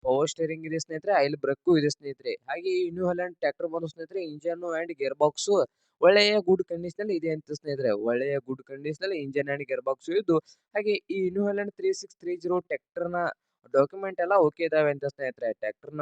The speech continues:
ಡಾಕ್ಯುಮೆಂಟ್ಸ್ ಬಂದು, ಡಾಕ್ಯುಮೆಂಟ್ಸ್ ಎಲ್ಲ ಓಕೆ ಇದ್ದಾವೆ ಅಂತೆ. ಹಾಗಾದರೆ ಈ ಟ್ರ್ಯಾಕ್ಟರ್ ಬಂದು ಸ್ನೇಹಿತರೆ, ಮಹಾರಾಷ್ಟ್ರ ಪಾಸಿಂಗ್ ಅನ್ನು ಹೊಂದಿದೆ, ಎಂ ಎಚ್ ಪಾಸಿಂಗ್ ಅನ್ನು ಹೊಂದಿದೆ ಸ್ನೇಹಿತರೆ.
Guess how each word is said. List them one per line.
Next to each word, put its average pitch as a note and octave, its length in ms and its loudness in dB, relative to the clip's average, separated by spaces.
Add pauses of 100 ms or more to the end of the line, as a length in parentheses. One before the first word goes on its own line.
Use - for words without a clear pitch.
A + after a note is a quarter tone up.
ಡಾಕ್ಯುಮೆಂಟ್ಸ್ C#3 640 -2
ಬಂದು, D#3+ 240 -2
ಡಾಕ್ಯುಮೆಂಟ್ಸ್ C3+ 580 -2
ಎಲ್ಲ D3 120 -4
ಓಕೆ B2 320 4
ಇದ್ದಾವೆ A#2 380 0
ಅಂತೆ. A2+ 300 -6 (380)
ಹಾಗಾದರೆ E3+ 400 2
ಈ D#3+ 180 -2
ಟ್ರ್ಯಾಕ್ಟರ್ D3+ 340 -4
ಬಂದು E3+ 220 -2
ಸ್ನೇಹಿತರೆ, E3+ 420 -4
ಮಹಾರಾಷ್ಟ್ರ D3 540 -2
ಪಾಸಿಂಗ್ D3 340 -4
ಅನ್ನು F#3 140 -10
ಹೊಂದಿದೆ, B2+ 300 -6
ಎಂ A2 260 -6
ಎಚ್ C#3+ 200 -8
ಪಾಸಿಂಗ್ D3+ 340 -8
ಅನ್ನು F3 200 -8
ಹೊಂದಿದೆ B2+ 360 -8
ಸ್ನೇಹಿತರೆ. A#2 420 -12